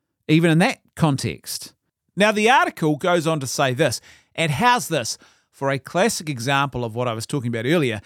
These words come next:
where you have this very clear outcome in a report saying there's a safety question here, but the reporting goes out of its way to try and downplay that point. Have a listen to this.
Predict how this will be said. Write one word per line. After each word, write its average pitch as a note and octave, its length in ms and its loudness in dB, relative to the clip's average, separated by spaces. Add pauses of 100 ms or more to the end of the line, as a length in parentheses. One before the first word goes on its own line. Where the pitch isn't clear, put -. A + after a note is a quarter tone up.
(380)
where E3 140 2
you E3+ 120 2
have G3 140 2
this F3+ 160 0
very C#4 380 2
clear F3 540 0 (580)
outcome F3+ 420 0
in C3+ 60 -4
a B2+ 40 -4
report C3+ 420 0
saying C#3 460 -2
there's F#3+ 180 2
a D3+ 80 -4
safety A#3 520 -2
question C3 480 -2
here, G2 360 -4 (600)
but E3+ 220 4
the D#3+ 300 2
reporting E3 560 2
goes D#3+ 380 2
out E3+ 180 4
of E3+ 80 0
its D#3+ 200 -8
way D3 240 2
to B2+ 80 -4
try D3 320 0
and A2+ 180 -8
downplay C#3+ 800 0
that A#2+ 240 -4
point. G#2 360 -6 (280)
Have F#3+ 140 2
a - 20 4
listen D3+ 240 0
to A#2 60 -6
this. G2+ 280 -8